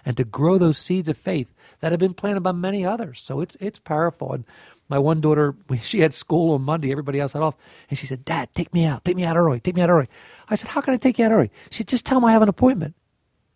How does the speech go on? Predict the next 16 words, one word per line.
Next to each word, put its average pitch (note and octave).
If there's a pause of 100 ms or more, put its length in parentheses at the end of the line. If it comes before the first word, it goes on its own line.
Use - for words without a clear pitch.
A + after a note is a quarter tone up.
(260)
Uh-oh, D#3+ (120)
ding, G3
ding, G3
ding, G3 (160)
teaching E3
moment. G#3 (520)
I C#3+
said, D#3
"Well, D#3+
I C#3+
can't A#3
do A3+
that C3
because D#3
that's C#3
lying." D3